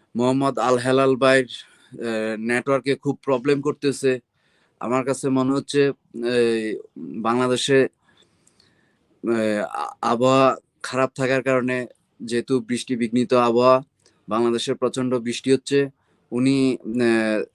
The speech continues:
সুদূর নড়াইল থেকে আমাদের সাথে জয়েন করেছিল, যার কারণে ওনার নেটওয়ার্ক, আহ, দুর্বল থাকার কারণে বারবার আমাদের লাইভটি ক্ষতিগ্রস্ত হচ্ছে।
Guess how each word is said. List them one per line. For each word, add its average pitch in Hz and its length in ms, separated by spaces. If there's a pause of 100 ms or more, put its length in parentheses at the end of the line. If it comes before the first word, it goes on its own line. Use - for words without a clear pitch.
(640)
সুদূর 127 560
নড়াইল 123 400
থেকে 131 260
আমাদের 123 240
সাথে 123 260
জয়েন 117 300
করেছিল, 135 520 (680)
যার 123 260
কারণে 135 440
ওনার 131 340 (300)
নেটওয়ার্ক, 123 560 (260)
আহ, 110 520 (220)
দুর্বল 123 400
থাকার 135 320
কারণে 123 400 (540)
বারবার 120 360
আমাদের 120 320
লাইভটি 120 440
ক্ষতিগ্রস্ত 127 600
হচ্ছে। 110 420